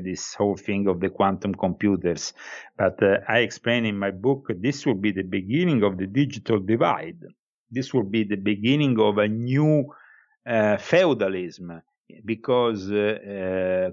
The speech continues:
quantum computers can only be afforded by billionaires.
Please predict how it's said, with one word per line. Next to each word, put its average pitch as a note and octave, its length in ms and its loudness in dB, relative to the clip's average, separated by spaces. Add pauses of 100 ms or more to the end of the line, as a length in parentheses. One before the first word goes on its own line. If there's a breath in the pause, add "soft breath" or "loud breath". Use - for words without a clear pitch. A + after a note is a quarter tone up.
quantum C3 420 0
computers C#3+ 580 0
can G#2 200 -4 (120)
only C#3 280 0
be A2 180 0
afforded G#2 580 0
by F#2 200 0
billionaires. G#2 1040 -2